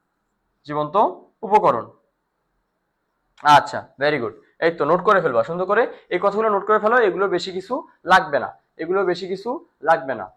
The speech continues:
আচ্ছা, তাহলে আমরা এটা পারলাম, ভূমি, শ্রম শেষ। এবার আমরা দেখব মূলধন, ক্যাপিটাল। মূলধন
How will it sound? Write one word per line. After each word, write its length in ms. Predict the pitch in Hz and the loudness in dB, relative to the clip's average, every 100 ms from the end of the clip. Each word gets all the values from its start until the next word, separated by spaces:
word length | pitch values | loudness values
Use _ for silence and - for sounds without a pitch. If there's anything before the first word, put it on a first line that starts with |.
| _ _ _ | _ _ _
আচ্ছা, 240 | 165 165 160 - | 0 0 -4 -6
তাহলে 160 | - 175 | -4 0
আমরা 120 | 180 | 0
এটা 120 | 175 | 0
পারলাম, 340 | 180 175 165 165 175 _ _ _ _ | 4 4 4 -2 -6 _ _ _ _
ভূমি, 260 | 135 175 196 208 - _ | -4 0 0 -2 -8 _
শ্রম 240 | 175 175 | 0 0
শেষ। 240 | 175 185 226 - _ - | 0 -2 -2 -8 _ -6
এবার 240 | 165 185 | 0 2
আমরা 160 | 190 185 | 2 0
দেখব 280 | 175 156 180 269 480 _ _ _ - _ _ _ _ - | -2 -2 0 0 -2 _ _ _ -20 _ _ _ _ -6
মূলধন, 520 | 156 208 175 135 101 - _ _ _ | 2 2 4 0 0 -12 _ _ _
ক্যাপিটাল। 500 | 180 180 190 127 107 - _ _ _ _ - | 2 2 0 2 0 -2 _ _ _ _ -6
মূলধন 460 | 160 175 185 226 | -4 2 2 2